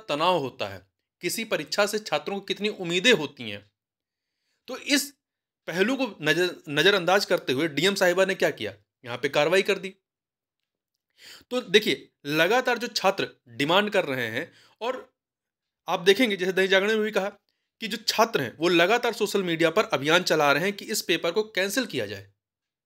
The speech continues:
क्योंकि ये एक कोई छोटी मोटी भर्ती नहीं थी। चार सौ ग्यारह पद, उत्तर प्रदेश लोक सेवा आयोग के द्वारा चार सौ ग्यारह पदों की भर्ती निकालना, जो इसकी तैयारी कर रहे हैं, पीसीएस या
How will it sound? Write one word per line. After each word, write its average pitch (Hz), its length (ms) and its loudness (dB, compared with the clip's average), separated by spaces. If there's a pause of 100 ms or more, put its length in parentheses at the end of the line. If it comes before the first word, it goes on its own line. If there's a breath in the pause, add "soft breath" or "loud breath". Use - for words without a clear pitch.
(460)
क्योंकि 190 200 -2
ये 240 180 0
एक 226 240 -10 (100)
कोई 226 120 -8
छोटी 165 320 -2
मोटी 233 200 0
भर्ती 196 280 0
नहीं 233 160 -2
थी। 110 200 -14 (280)
चार 175 200 0
सौ 220 140 -4
ग्यारह 165 280 4
पद, 123 220 -4 (280 soft breath)
उत्तर 240 300 0
प्रदेश 220 280 -2
लोक 196 140 0
सेवा 202 280 0
आयोग 170 240 2
के 185 80 2
द्वारा 180 200 2
चार 185 200 2
सौ 185 140 -4
ग्यारह 147 320 4
पदों 214 220 2
की 208 120 -4
भर्ती 156 300 -6
निकालना, 135 540 -2 (360 loud breath)
जो 165 100 0
इसकी 196 180 -4
तैयारी 208 380 4
कर 208 160 2
रहे 143 100 -6
हैं, - 120 -8
पीसीएस 214 360 -2
या 220 60 0